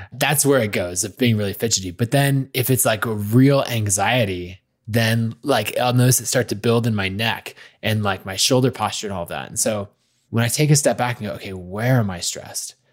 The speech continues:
Then I can realize, "Oh, it's that tightness in the chest." And I can change my breathing a little bit, and I can pull back from there.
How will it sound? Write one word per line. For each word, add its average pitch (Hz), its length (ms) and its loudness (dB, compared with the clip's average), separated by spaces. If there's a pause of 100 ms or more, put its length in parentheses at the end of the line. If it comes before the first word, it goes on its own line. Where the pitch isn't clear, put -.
(160)
Then 110 120 0
I 110 80 -2
can 110 140 -4
realize, 104 420 -2
"Oh, 123 160 -2
it's 104 140 -8
that 98 120 -10
tightness 110 360 -8
in 107 60 -12
the 98 40 -10
chest." - 340 -6
And 92 80 -10
I 95 40 -10
can 92 100 -14
change 98 240 -6
my 107 100 -6
breathing 101 400 -4
a 78 60 -18
little 82 160 -20
bit, 82 160 -14
and - 100 -16
I 101 60 -16
can 95 200 -18 (460)
pull 135 220 2
back 117 360 0
from 104 160 0
there. 92 340 -4